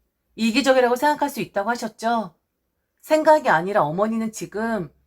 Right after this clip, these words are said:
너무 이기적인 생각을 하시고 계신 거예요.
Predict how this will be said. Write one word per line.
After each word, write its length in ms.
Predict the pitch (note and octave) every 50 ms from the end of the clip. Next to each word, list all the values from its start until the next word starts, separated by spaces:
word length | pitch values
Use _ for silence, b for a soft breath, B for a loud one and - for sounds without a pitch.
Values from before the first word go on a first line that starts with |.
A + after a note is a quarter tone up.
| _ _
너무 240 | - B3 C4 C#4 C#4
이기적인 460 | A3+ G3 G3+ - C4 C4 B3+ B3 B3
생각을 340 | A#3+ C4+ C4 B3 B3 B3 B3
하시고 260 | B3 B3 B3+ A3+ A#3+
계신 320 | A#3 F3 D#3 - A3+ A3+ G#3+
거예요. 640 | G#3+ G3+ F#3+ E3+ D#3 C#3+ D3+ E3+ E3+ D3 C3 -